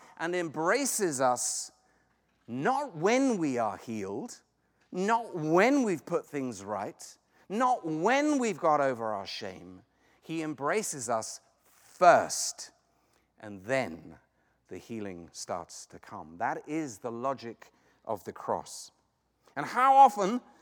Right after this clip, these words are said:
do we have in our own heads, whether we got it from the church or from the world, is you sort yourself out first,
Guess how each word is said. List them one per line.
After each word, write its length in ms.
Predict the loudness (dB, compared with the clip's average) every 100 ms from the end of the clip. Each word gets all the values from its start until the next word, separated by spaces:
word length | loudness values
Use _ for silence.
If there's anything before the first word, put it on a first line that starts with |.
| _
do 120 | -6 -4
we 200 | 0 2
have 200 | 2 2
in 120 | 4
our 240 | 4 4
own 180 | 2 0
heads, 300 | 0 0 0
whether 220 | 0 0
we 100 | 2
got 160 | 4 2
it 80 | 2
from 140 | -2
the 80 | -2
church 360 | 2 2 2
or 80 | -2
from 160 | -6 -2
the 60 |
world, 320 | 4 6 6 4
is 120 | -6
you 100 | -10
sort 400 | -4 0 2 0
yourself 460 | -2 0 4 4 4
out 300 | 4 4 2
first, 600 | 2 4 4 2 -6 -16